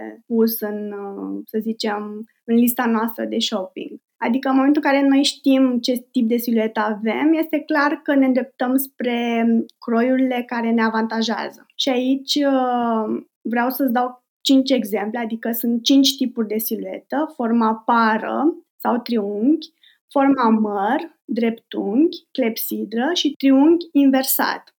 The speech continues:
Fiecare dintre noi avem o formă a corpului. Uh, forma clepsidră este cea ideală, însă putem să ajungem la această formă cu ajutorul artificiilor stilistice.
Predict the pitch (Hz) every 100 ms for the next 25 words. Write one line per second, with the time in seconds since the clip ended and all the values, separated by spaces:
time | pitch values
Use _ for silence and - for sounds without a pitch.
0 | _ - 311 330 320 302 302 254 262 247
1 | 226 220 208 - 262 403 - _ - 277
2 | 277 311 349 370 359 339 330 302 311 -
3 | 330 320 330 320 - 247 247 - 190 -
4 | 233 _ _ 254 254 262 302 339 370 349
5 | 311 - 339 311 247 240 220 220 226 240
6 | 208 214 214 220 226 262 285 285 269 269
7 | 254 294 294 285 269 277 294 269 247 269
8 | 269 269 269 269 226 240 285 311 285 269
9 | 269 285 285 285 285 254 277 269 285 277
10 | 285 - 277 269 262 202 - 180 -